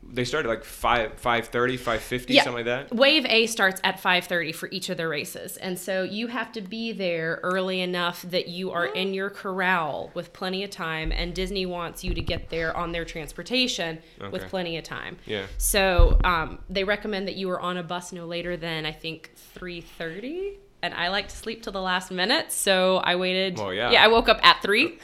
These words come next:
Speaker 1: <laughs>
Speaker 2: <laughs> Got on the bus at three thirty, and you're to the race site usually by about four.
Speaker 1: Mm-hmm.
Speaker 2: And then you have an hour, um, hour and a half to kinda hang out. You have characters you can take pictures with.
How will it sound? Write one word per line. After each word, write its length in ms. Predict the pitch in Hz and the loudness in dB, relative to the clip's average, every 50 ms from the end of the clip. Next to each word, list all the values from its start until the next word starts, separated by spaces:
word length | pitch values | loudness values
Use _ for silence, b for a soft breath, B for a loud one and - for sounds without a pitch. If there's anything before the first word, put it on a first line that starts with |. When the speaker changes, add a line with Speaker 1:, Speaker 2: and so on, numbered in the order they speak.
| - - | -4 6
Speaker 1:
<laughs> 0 | |
Speaker 2:
<laughs> 1600 | 269 381 - - - 554 494 320 - - - - 415 - - - - 233 226 - - - - - - - - - - - - | 8 8 8 12 12 12 12 12 12 12 12 12 12 12 8 6 6 6 4 2 -4 -10 -10 -10 -10 -12 -14 -16 -16 -10 6
Got 160 | 202 233 240 | 10 10 12
on 140 | 240 240 240 | 12 12 10
the 80 | 240 214 | 8 6
bus 220 | 226 240 285 - | 6 6 6 6
at 100 | 254 - | 2 0
three 220 | - 240 254 262 269 | 0 0 2 2 2
thirty, 500 | 269 254 262 269 285 330 359 381 370 339 | 2 2 2 4 4 4 4 6 6 4
and 400 | - 226 226 220 214 214 208 - 175 | 4 4 4 4 2 0 -2 -4 -2
you're 140 | 214 220 226 | 0 0 -2
to 260 | 220 - 254 247 233 208 | 0 0 -2 -2 -2 0
the 360 | 196 214 208 202 196 196 196 | 0 2 2 4 4 2 0
race 260 | 196 202 208 220 - | 0 -2 -4 -4 -6
site 340 | - - 220 214 220 220 - | -6 -4 -2 -2 -2 -2 -2
usually 280 | - 208 208 208 214 208 | -4 -6 -4 -4 -4 -4
by 120 | 202 190 190 | -2 -2 -4
about 300 | - - - - - - | -2 -2 -2 -2 -2 -6
four. 360 | - - 208 208 220 269 427 508 508 508 508 - | -8 -6 -6 -4 -2 -2 -2 -2 -2 -4 -6 -10
Speaker 1:
Mm-hmm. 220 | - 202 208 104 107 - - - | -10 -10 -10 -10 -12 -14 -14 -12
Speaker 2:
And 380 | - - 208 214 214 214 214 208 | -6 -2 -2 0 0 0 0 0
then 400 | 220 226 226 233 233 233 240 233 196 220 | 0 2 2 2 2 0 -2 -4 -4 -4
you 140 | 220 226 233 | -4 -4 -4
have 380 | 220 233 220 208 208 208 196 | -2 -2 -2 0 0 -2 -2
an 160 | - 202 208 - - | -4 -6 -6 -2 -2
hour, 640 | 180 180 190 196 202 214 240 269 302 349 381 359 - - - | 0 0 0 0 -2 -2 -4 -4 -4 -6 -6 -8 -12 -12 -8
um, 260 | - 208 196 190 190 - | -6 -6 -4 -6 -6 -4
hour 180 | - 190 196 196 | -4 -4 -4 -6
and 80 | 196 208 | -6 -6
a 40 | |
half 220 | 208 208 208 214 - | -6 -6 -6 -6 -8
to 60 | - | -10
kinda 220 | - 214 190 185 | -8 -6 -6 -6
hang 280 | 190 185 190 190 202 196 | -4 -4 -4 -2 -2 -2
out. 360 | 190 190 202 226 240 247 240 208 | -2 0 0 0 0 0 0 -2
You 180 | 202 190 - - - - | -4 -6 -6 -10 -14 -16
have 160 | - - - | -16 -14 -8
characters 440 | - - 214 240 247 - 285 269 240 | -2 0 2 2 2 2 -2 0 2
you 80 | 277 262 | 0 0
can 140 | 285 294 254 | 0 0 0
take 200 | 285 269 269 - | 0 0 0 0
pictures 460 | 277 277 - - - 269 254 240 247 | -2 -2 -2 0 0 0 0 0 0
with. 440 | 226 233 233 233 233 233 233 233 | 2 4 6 6 6 6 4 2